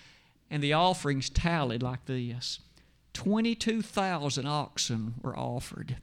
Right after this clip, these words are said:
A hundred and twenty thousand sheep offered on the occasion of the dedication. Aren't the numbers staggering in terms of their, their size?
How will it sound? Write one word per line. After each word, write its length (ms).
A 100
hundred 460
and 120
twenty 360
thousand 640
sheep 580
offered 640
on 160
the 120
occasion 560
of 80
the 60
dedication. 760
Aren't 200
the 80
numbers 480
staggering 800
in 100
terms 400
of 160
their, 220
their 120
size? 880